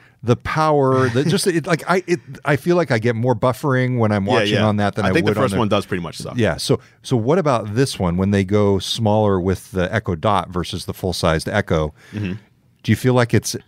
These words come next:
Speaker 1: as good?
Speaker 2: It's, everything is just as good with the exception of the speaker.
Speaker 1: Of course, yes.
Speaker 2: So, um, but everything else with the Echo, you know, Alexa lives in the cloud. So as long as you have a great internet connection,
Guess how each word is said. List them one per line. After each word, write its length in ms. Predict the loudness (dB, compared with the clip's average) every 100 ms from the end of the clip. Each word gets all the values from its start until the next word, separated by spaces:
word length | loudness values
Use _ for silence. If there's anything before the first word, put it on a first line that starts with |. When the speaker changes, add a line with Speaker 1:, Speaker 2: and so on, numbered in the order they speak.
| -4
Speaker 1:
as 160 | -2 0
good? 360 | 2 2 0 -8 _ _ _ -20 _ _ _ _
Speaker 2:
It's, 240 | -2 -2 -4 _ -4
everything 460 | 0 2 2 2 2
is 80 |
just 240 | 0 -2 -2
as 100 | -2
good 300 | 0 0 0
with 120 | 0
the 100 | 2
exception 420 | 0 0 -2 0
of 80 | 0
the 100 | 0
speaker. 400 | -4 -4 -6 -4 -4
Speaker 1:
Of 80 |
course, 340 | 0 -2 -2 -4
yes. 180 | -2 -2
Speaker 2:
So, 440 | 0 0 2 0
um, 340 | 0 2 2 0
but 260 | -2 -4 -4
everything 400 | -2 -2 0 -2
else 400 | 0 -2 -4 -12 -12
with 180 | -8 -4
the 140 | -4 -2
Echo, 580 | -4 0 2 2 0 -6 _ -10
you 120 | -2
know, 200 | 2 2
Alexa 400 | 2 0 0 0
lives 220 | 0 2 0
in 60 |
the 60 | -2
cloud. 580 | -2 -4 -4 -4 -10 -16 _ _ _
So 380 | -6 2 4 4
as 160 | 2 0
long 160 | 2
as 80 | 2
you 80 | 0
have 280 | 2 0 0
a 100 | -4
great 280 | -4 -4 -2
internet 300 | -4 -4 -4
connection, 640 | -4 -4 -4 -6 -6